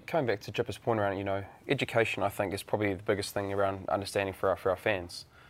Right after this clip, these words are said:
You know, I think, you know, I think there's a lot of things you talk about, like keyboard warriors and that kind of stuff, but if they can actually understand around certain things around the game, behind the scenes, you know, the, the tactics and the, the education and understanding of, like, what's actually, what the, what the plan is and what the All Blacks are doing,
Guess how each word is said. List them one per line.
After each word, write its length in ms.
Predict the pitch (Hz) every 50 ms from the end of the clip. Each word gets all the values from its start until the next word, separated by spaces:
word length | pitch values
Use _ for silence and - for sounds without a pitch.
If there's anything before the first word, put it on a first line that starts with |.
| - - -
You 40 | 92
know, 40 | 95
I 60 | 95
think, 280 | - - 107 98 - - - -
you 80 | - 101
know, 60 | 95
I 640 | 92 92 95 - - - - - - - - - -
think 160 | - - 107 95
there's 140 | 98 95
a 20 | 98
lot 100 | 98 95
of 80 | 95
things 160 | - 98 95 - - - - -
you 80 | 98
talk 160 | - - 98
about, 140 | 92 90 87
like 120 | 82 - -
keyboard 360 | - - 101 92 95 92 98
warriors 260 | 95 101 104 104 -
and 80 | 101 87
that 80 | 82
kind 100 | - -
of 80 | 95 92
stuff, 80 | -
but 80 | - 107
if 60 | 104
they 140 | - 127 143
can 120 | - -
actually 240 | 117 110 - - -
understand 440 | 110 107 101 - - - 104 98 95
around 340 | 92 92 92 92 90 92 92 - - - - - - -
certain 260 | - - 107 101 98 90
things 240 | - 101 98 95
around 160 | 101 95 90 90
the 60 | 90
game, 260 | - 101 98 95 90
behind 280 | 98 98 107 104 104 101
the 20 | 98
scenes, 380 | - - 104 98 98 95 -
you 40 | 95
know, 140 | 95 92 90 87
the, 160 | 98 92 87
the 80 | 85 95
tactics 580 | - - - 107 - - - 98 - - - -
and 140 | 98 98
the, 140 | 98 98 95
the 100 | 87 98
education 560 | 98 98 95 95 - - 104 104 98 - -
and 100 | 95 95
understanding 400 | 101 101 95 - - 104 98 98
of, 60 | 95 90
like, 100 | 90 98
what's 220 | 104 117 113 -
actually, 300 | 107 - - - 95 87 - -
what 220 | - 104 110 117
the, 60 | - 123
what 200 | 107 120 117 -
the 40 |
plan 260 | 95 - - 110 107 104
is 60 | 98
and 80 | 101
what 120 | 101 104 -
the 40 | 101
All 100 | 104 101
Blacks 200 | 98 92 - -
are 40 |
doing, 340 | 90 - 113 107 98 95 123